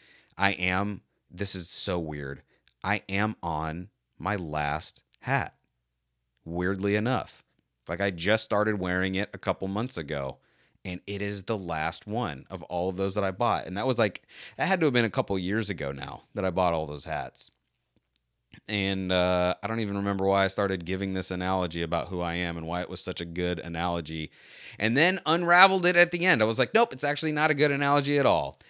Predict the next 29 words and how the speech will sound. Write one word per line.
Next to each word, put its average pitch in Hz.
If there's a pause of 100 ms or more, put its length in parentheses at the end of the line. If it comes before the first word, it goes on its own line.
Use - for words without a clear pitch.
(140)
It -
was 160
a 135
good 113
analogy 107
for 95
who 107
I 98
was. 110
And, 92
uh, 87
I 95
think 120
this, - (240)
going 107
into 104
this 98
final 101
hat 101
stage, 90 (480)
uh, 92
might 95
be, 107 (540)
I 98
don't 143
know. 151 (1300)
I -
don't 120
know, 92